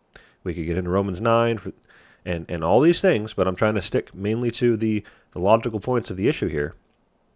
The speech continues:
And that is that it's not James White or Bill. It's actually both. God creates both James White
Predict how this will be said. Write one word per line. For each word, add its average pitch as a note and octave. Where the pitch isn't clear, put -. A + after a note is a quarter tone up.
And G#2
that B2+
is G#2+
that G#2
it's -
not B2+
James A#2+
White A2
or A2
Bill. A2+
It's A2+
actually C#3
both. -
God C3
creates C3
both A2
James G#2+
White D#2+